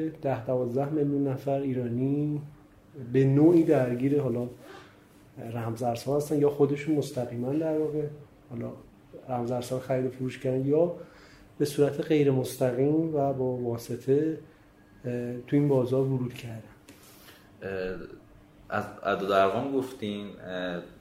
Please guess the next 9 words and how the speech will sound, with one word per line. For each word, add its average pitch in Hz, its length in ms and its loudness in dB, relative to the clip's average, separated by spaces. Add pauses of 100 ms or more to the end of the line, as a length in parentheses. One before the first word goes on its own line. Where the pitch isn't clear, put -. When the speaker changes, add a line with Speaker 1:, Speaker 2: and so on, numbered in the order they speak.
Speaker 2:
فکر 98 240 -14
می‌کنم 120 260 -6
الان 104 240 -8 (140)
فرمودید 98 300 -4
دوازده 95 560 0
میلیون 82 200 -12
ایرانی، 80 220 -12
درسته؟ 85 360 -8
Speaker 1:
بله. 123 320 2